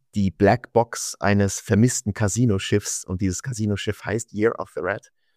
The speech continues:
ähm, das zu finden, diese Blackbox zu finden, ähm, und in Sicherheit zu bringen, zurückzubringen, ähm, sodass die Versicherung, äh, die, äh, Versicherungsclaims auf Basis, äh, der Daten auf der Blackbox,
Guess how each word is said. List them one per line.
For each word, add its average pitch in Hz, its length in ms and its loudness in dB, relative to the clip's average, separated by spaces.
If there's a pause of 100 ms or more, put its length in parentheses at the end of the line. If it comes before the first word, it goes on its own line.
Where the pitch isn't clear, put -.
(440)
ähm, 101 180 2
das 104 180 0
zu 107 100 -6
finden, 151 420 -2 (800)
diese 110 180 2
Blackbox 107 440 0
zu 131 80 -4
finden, 135 540 -2
ähm, 107 340 -2
und 101 240 0
in 95 100 -4
Sicherheit 127 300 2
zu 120 80 -2
bringen, 120 240 -2
zurückzubringen, 123 680 -4 (500)
ähm, 110 240 2
sodass 107 260 2
die 113 100 -4
Versicherung, 101 720 0
äh, 98 240 -2
die, 95 460 0 (140)
äh, 98 260 -4
Versicherungsclaims 98 1300 -2 (760)
auf - 200 -2
Basis, 101 560 0
äh, 95 340 -2
der 92 420 -2
Daten 98 400 -6
auf 92 260 -6
der 90 260 0
Blackbox, - 640 -4